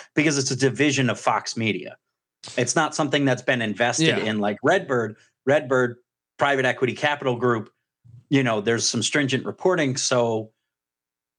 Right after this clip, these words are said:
Speaker 1: you know, that's where we don't know what the U S F L cost in the first year, really, because we just kinda get some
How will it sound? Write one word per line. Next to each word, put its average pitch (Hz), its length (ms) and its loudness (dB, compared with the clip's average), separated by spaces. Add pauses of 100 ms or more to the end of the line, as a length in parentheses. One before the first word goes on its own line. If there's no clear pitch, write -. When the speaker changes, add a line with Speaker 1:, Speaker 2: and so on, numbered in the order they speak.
(260)
Speaker 1:
you 190 160 4
know, 117 260 -2
that's 180 340 0
where 151 400 2 (120)
we 180 140 2
don't 285 220 2
know 147 140 2
what 147 200 0
the 135 80 -4
U 131 160 4
S 123 140 -2
F 117 120 -4
L 104 120 0
cost - 520 -2
in 180 100 -2
the 165 80 -2
first 170 360 -2
year, 180 340 2 (180)
really, 175 680 0
because 131 300 2
we 170 200 0
just 175 280 0
kinda 143 260 -2
get 131 220 -2
some 113 300 -2